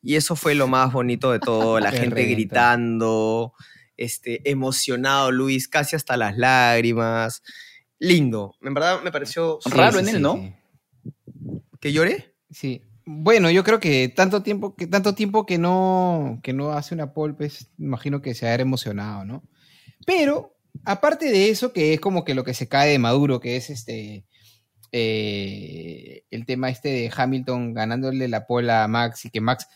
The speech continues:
Speaker 2: estaba molesto. ¿Vieron las imágenes que el huevón de Max estaba, "Oye, ha, ha perdido una pole, no seas pesado", ya también ya, o sea, estaba molestazo.
Speaker 3: Y
Speaker 2: Pero
Speaker 3: sabes
Speaker 2: fuera
Speaker 3: que
Speaker 2: de
Speaker 3: lo vas
Speaker 2: eso
Speaker 3: a pasar en carrera, pues.
Speaker 2: Sí,
Speaker 1: Sí,
Speaker 2: pues ya, ¿por qué,
Speaker 1: claro.
Speaker 2: qué, qué tanto berrinche hace? No seas pesado, ya.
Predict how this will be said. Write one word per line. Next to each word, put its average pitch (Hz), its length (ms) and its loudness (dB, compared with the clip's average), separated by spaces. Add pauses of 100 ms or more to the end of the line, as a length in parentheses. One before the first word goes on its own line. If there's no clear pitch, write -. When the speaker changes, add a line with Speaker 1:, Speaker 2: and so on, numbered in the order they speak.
(100)
Speaker 2:
estaba 123 360 4
molesto. 117 500 0
¿Vieron 127 220 0
las 123 160 -6
imágenes 117 360 -4
que 107 60 -10
el 104 60 -6
huevón 113 200 -6
de 117 80 -6
Max 123 200 -6
estaba, 135 260 -4 (480)
"Oye, - 180 -8
ha, - 40 -8
ha - 220 -12
perdido 349 240 -4
una 330 220 0
pole, 220 260 4
no 226 120 -10
seas - 160 -20
pesado", 160 580 4
ya 147 140 4
también 165 220 0
ya, 151 200 0
o 117 60 -10
sea, 120 320 0
estaba 165 220 2
molestazo. 151 560 0 (160)
Speaker 3:
Y 175 80 -8
Speaker 2:
Pero - 100 -6
Speaker 3:
sabes 226 260 2
Speaker 2:
fuera 240 220 4
Speaker 3:
que 196 60 6
Speaker 2:
de 208 80 6
Speaker 3:
lo 208 60 4
vas 165 140 10
Speaker 2:
eso 302 100 4
Speaker 3:
a - 40 -8
pasar 170 260 2
en 185 80 -2
carrera, 147 760 2
pues. - 220 -8
Speaker 2:
Sí, 381 80 -2
Speaker 1:
Sí, 403 400 4
Speaker 2:
pues 359 120 4
ya, 381 200 4
¿por 381 120 2
qué, 370 80 0
Speaker 1:
claro. 359 120 0
Speaker 2:
qué, 339 160 -2
qué 359 140 -4
tanto 359 240 -2
berrinche 302 460 0
hace? 226 340 4
No 247 80 -4
seas 294 120 -6
pesado, 214 420 2
ya. 175 160 0